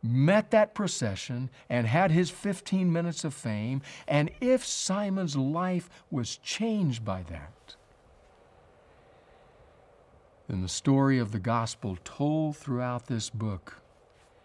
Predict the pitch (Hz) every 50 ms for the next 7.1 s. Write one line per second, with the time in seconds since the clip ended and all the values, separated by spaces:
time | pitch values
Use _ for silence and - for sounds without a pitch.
0 | _ _ - - _ _ _ _ _ - 95 92 - - 98 117 120 117 117 -
1 | 156 151 147 151 151 151 143 - - - - - - 113 107 107 110 117 127 135
2 | 131 - _ _ - _ _ _ _ 101 92 95 101 107 117 131 - - - -
3 | - _ _ _ _ _ _ - 113 107 98 92 113 104 98 92 85 73 65 -
4 | - - - - - _ _ - - - - - - - _ - _ - _ _
5 | _ _ _ _ _ _ _ - _ _ _ _ - - - - - - - 127
6 | 120 98 87 - 165 175 202 - - 190 185 175 - - - 156 151 156 175 180
7 | - -